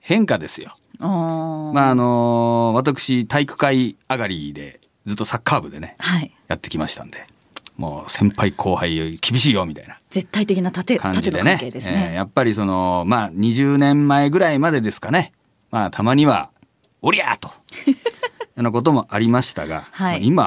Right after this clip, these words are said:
Speaker 1: はもうそんなことは全然ございませんし、
Speaker 2: うん。
Speaker 1: やっぱりね、今パワハラだなんだということを必ず言われますので、えー、そういうならないように、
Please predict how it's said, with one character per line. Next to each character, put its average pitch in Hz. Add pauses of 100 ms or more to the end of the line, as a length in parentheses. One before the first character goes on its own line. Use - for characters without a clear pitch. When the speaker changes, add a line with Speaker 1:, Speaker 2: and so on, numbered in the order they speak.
Speaker 1:
は 76
も 85
う -
そ 90
ん 110
な 135
こ 151
と -
は 82 (120)
全 90
然 98 (280)
ご 76
ざ 87
い 87
ま 87
せ 104
ん 80
し、 - (140)
Speaker 2:
う 180
ん。 190
Speaker 1:
や 190
っ -
ぱ 175
り -
ね、 131
今 90
パ 98
ワ 90
ハ 98
ラ 98
だ 101
な 98
ん 98
だ 82
と 80
い 80
う 80
こ 82
と 80
を -
必 95 (180)
ず 120
言 117
わ 113
れ 123
ま 147
す 139
の 87
で、 - (560)
え 92
ー、 85
そ 95
う -
い 85
う -
な 82
ら 110
な 135
い 104
よ 73
う 73
に、 76